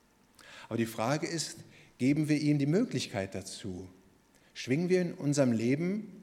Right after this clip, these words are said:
unsere Beine über die Reling oder bleiben wir doch im vermeintlichen,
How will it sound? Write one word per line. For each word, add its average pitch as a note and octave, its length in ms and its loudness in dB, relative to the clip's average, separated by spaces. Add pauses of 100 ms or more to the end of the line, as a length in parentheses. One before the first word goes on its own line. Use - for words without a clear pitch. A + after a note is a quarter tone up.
(1200)
unsere A2 220 -6
Beine B2 300 2
über B2 200 0
die G#2+ 120 2
Reling D3 600 0
oder A#2+ 220 2
bleiben A#2+ 260 4
wir B2 80 4
doch C3 220 2
im C3 140 2
vermeintlichen, B2+ 960 2